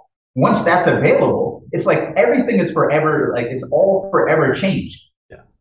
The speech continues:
Speaker 2: I mean, I,
Speaker 1: And
Speaker 2: I was at a friend's place in a Conway, Chad Bolding, and he's like, "Yo, man, check this out." And I put on the Oculus, and it was some game, and you were, you were shooting arrows at, like, trolls and goblins or whatever was running around in this world. And,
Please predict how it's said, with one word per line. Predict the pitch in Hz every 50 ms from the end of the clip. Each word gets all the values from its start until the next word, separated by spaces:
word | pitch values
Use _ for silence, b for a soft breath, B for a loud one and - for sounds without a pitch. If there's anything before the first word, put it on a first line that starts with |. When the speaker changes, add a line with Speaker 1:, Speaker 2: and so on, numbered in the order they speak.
| _ _ _ _ _ _ _ _ _ _ _ _ _ _ _ _ -
Speaker 2:
I |
mean, | 214 240 226 208
I, | 190 202
Speaker 1:
And | 196 165 - -
Speaker 2:
I | 185 208
was | 208 214 214
at | 220 202
a | 185
friend's | 190 - 202 202 196 190 185 190
place | 202 202 190 185 180 180 180
in | 170 151
a | 139 131
Conway, | - - 151 151 147 143 139 131 120 117 107
Chad | - 151 147 139 135 117
Bolding, | 117 123 123 127 120 120 113 107 104 B B B B B B B B _ _
and | 165
he's | 170 151 165
like, | 165 - 185
"Yo, | 233 247
man, | 220 220 226 220 214
check | - 240 226 -
this | 226 208 214 220
out." | 196 170 147
And | 131 135
I |
put | 135 - 180 170
on | 170 165 151
the | 143
Oculus, | 127 135 147 156 - - 175 156 156 156 147 143 - -
and | 143 143
it | -
was | - -
some | - 208 190 170 143
game, | 127 139 147 151 151 147 139 127
and | 127 127
you | 139 143 139
were, | 131 120 104 95 b b b b b b b _ _ _ -
you | 165 165 151
were | 139 127
shooting | - - 262 247 202 185 - -
arrows | 156 175 190 185 180 156 147 139 127 120 117 113 110 143
at, | 139
like, | 127 120 120 -
trolls | - - 190 170 160 156 151 147 139 139 131 131 123 127 127
and | 117 117 110
goblins | 123 131 131 135 131 131 131 131 127 127 123 117
or | 127 120
whatever | 120 127 131 131 127 127
was | 117 117 120 120
running | 123 123 127 127 120
around | 120 123 120 123 120
in | 120 110
this | 110 107 - 127
world. | 131 131 139 127 113 107 104 104 - b b b b b b _ _
And, | 151 147 151